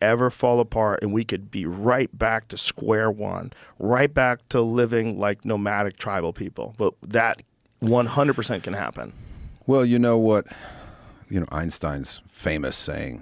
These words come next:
Speaker 2: when they asked him what would be
Speaker 1: Yeah.
Speaker 2: the weapon of destruction, in World War Three? And he says, "I have no idea, but I know what it is in World War Four."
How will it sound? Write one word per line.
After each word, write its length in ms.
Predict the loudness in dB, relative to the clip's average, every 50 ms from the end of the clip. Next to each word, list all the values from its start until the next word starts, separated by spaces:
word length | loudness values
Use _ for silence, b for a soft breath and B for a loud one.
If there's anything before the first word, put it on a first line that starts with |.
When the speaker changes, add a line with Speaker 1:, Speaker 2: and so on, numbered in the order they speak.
| -16 _
Speaker 2:
when 120 | -10 -8 -6
they 140 | -4 -2 -2
asked 220 | -2 -2 -4 -4
him 100 | -4 -2 0
what 180 | 0 0 0 0
would 100 | -2 -2
be 60 | 0
Speaker 1:
Yeah. 60 | 0
Speaker 2:
the 120 | 0 0
weapon 400 | 0 2 0 0 0 -2 -4 -4
of 100 | -6 -8
destruction, 760 | -10 -12 -12 -8 -4 -2 -2 -2 -2 -4 -8 -8 -8 -10 -12 -16 b b b b b b b b
in 100 | -6 -2
World 220 | 0 0 2 2
War 140 | 2 0 -2 -4
Three? 300 | -4 -2 0 0 0 0
And 80 | -2
he 40 | -4
says, 220 | -6 -8 -8 -6
"I 60 | -6 -6
have 100 | -8 -8
no 160 | -8 -8 -8
idea, 320 | -8 -6 -4 -2 -2 -2 -2
but 120 | -4 -4
I 60 | -4 -2
know 160 | 0 2 2
what 140 | 2 2 0
it 120 | -2 -4
is 140 | -6 -6 -6
in 60 | -6
World 180 | -6 -6 -6 -6
War 160 | -6 -8 -10
Four." 440 | -12 -8 -8 -6 -6 -6 -10 -14 -18